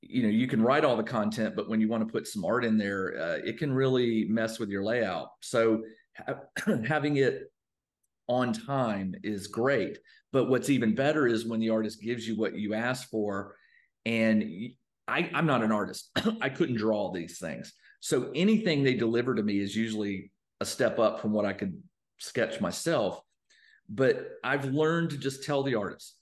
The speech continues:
"I need a, I need an image of this. Uh, it should have these sort of elements." But, and I always try to add, "I trust you on this. I, I, you're the artist, so give me what you can." And to the point, I haven't,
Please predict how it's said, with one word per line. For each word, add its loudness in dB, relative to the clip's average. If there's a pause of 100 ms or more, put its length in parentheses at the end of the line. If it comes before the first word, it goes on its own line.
(200)
"I 2
need 4
a, -2 (120)
I 0
need 2
an 4
image 0
of -8
this. -2 (500)
Uh, 0
it 2
should -2
have -2
these -2
sort 2
of -4
elements." -4 (400)
But, 0 (580)
and 0
I 2
always 4
try 2
to 2
add, 0
"I -4
trust -4
you -2
on -8
this. -8
I, 2
I, 0
you're 2
the 2
artist, 0
so 0 (140)
give -4
me -2
what -2
you -4
can." -6 (520)
And 0
to 0
the 0
point, 0
I 0
haven't, 0